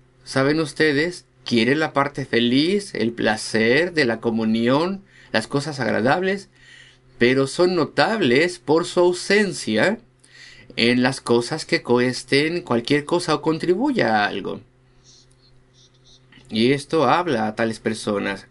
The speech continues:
Se supone que nos identifiquemos, y si no queremos hacerlo, no queremos identificarnos con la proclamación de la verdad y el Evangelio,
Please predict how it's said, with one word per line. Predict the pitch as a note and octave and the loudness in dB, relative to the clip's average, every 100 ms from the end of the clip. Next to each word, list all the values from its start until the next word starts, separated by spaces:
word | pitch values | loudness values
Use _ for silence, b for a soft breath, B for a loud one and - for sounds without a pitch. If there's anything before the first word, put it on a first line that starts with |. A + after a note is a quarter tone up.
| - - | -20 -6
Se | A#2+ | -2
supone | C#3 B2+ B2+ E3+ F3 | -2 0 2 2 0
que | B2+ | -2
nos | B2 A#2+ | -2 -2
identifiquemos, | B2 A#2+ B2+ B2+ - F3+ E3+ A2+ - B B B B | -2 -2 -4 -4 0 0 0 -6 -10 B B B B
y | B2 | 0
si | - | 2
no | D3+ F#3 | 0 0
queremos | G#3 A3+ G#3+ | 0 0 -2
hacerlo, | - C#3 A2+ G#2+ C3 - _ B B B B B | -2 -2 -2 -4 -8 -14 _ B B B B B
no | C3 D#3+ | -2 0
queremos | G3 F#3+ G3 | 0 -2 -2
identificarnos | F#3+ D#3+ C3+ B2+ A#2+ C#3+ D#3+ | 0 0 0 -2 0 0 0
con | - | 0
la | C3 A#2+ | 0 0
proclamación | B2 A#2+ A#2+ C3 B2+ E3 | -2 0 2 0 0 -2
de | F3+ | 0
la | E3+ C3 | 0 2
verdad | A#2 A2 C3 E3+ | 0 0 0 2
y | F3 | 2
el | B2+ | 0
Evangelio, | A2+ A2+ - D3+ F3 C3+ C3 | 0 -2 -2 0 2 2 -2